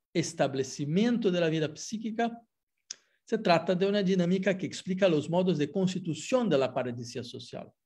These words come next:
El poder se organiza gestion-, gestionando la pérdida,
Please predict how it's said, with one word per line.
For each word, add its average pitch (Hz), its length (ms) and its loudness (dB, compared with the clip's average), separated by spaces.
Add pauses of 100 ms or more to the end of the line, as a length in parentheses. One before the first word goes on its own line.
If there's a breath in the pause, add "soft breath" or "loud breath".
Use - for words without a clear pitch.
(1300 soft breath)
El 156 200 -2
poder 185 360 4
se 226 140 0
organiza 180 460 0
gestion-, 160 680 -2
gestionando 170 840 0
la 143 220 2
pérdida, 117 540 -2